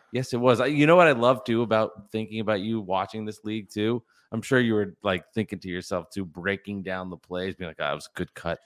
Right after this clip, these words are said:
Oh, that guy's gotta go back left." Why did he, I, I know too, you were analyzing their plays, good or bad, and thinking, "Oh, that guy's gotta set the screen. Oh, you can't let that rebound happen." I know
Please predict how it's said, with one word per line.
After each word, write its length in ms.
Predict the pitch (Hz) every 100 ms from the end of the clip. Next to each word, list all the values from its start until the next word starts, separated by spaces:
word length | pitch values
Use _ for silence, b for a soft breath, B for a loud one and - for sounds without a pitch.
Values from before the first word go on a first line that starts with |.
| b b
Oh, 120 | 98 104
that 180 | 101
guy's 260 | 98 104 90
gotta 200 | 107 98
go 120 | 92
back 340 | 76 82 85 -
left." 300 | 80 73 -
Why 160 | 87 101
did 80 | 95
he, 80 | 90
I, 80 | - 135
I 120 | 135
know 300 | 123 117 120
too, 420 | - 120 131 127 _ _ _
you 160 | 113 117
were 160 | 117 -
analyzing 800 | 110 113 107 95 98 95 101 95
their 180 | 101 101
plays, 640 | - 104 101 113 123 - -
good 200 | 117 120
or 200 | 104 101
bad, 380 | 95 98 110 113 107
and 120 | -
thinking, 340 | 107 98 90 - _ _
"Oh, 100 | 98
that 180 | 101 107
guy's 200 | 98 87
gotta 200 | 95 82
set 220 | - 90
the 100 | 85
screen. 380 | - - 87 85
Oh, 80 | 113
you 180 | 113 117
can't 260 | 123 98
let 160 | 95 -
that 160 | 87 80
rebound 400 | 92 80 76 80
happen." 280 | 73 73 -
I 100 | 127
know 360 | 123 113 98